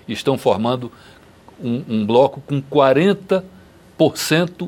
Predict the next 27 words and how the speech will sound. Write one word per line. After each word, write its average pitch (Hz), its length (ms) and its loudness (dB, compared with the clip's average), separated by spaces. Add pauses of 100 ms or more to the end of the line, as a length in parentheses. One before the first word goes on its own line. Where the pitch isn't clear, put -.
(140)
do 135 260 -2
pib 208 520 4
mundial, 104 640 -2 (560)
encabeçado 123 760 0
pelos 117 320 -4
Estados 104 360 -2
Unidos 127 580 -6 (380)
e 110 120 -2
pelo 101 640 -2
Japão, 123 560 0 (540)
mas 180 240 -2
que 190 100 -2
tem 151 280 -4
aqui 107 360 -4
o 104 120 -6
Chile 165 480 -6
e 131 100 -6
o 135 60 -4
Peru 117 420 -2 (340)
no 107 120 -6
nosso 95 280 -6
continente. - 760 -14 (440)
E 120 120 -2
o 127 40 0
Brasil 113 640 0 (300)
está - 240 -6
fora, 143 500 -2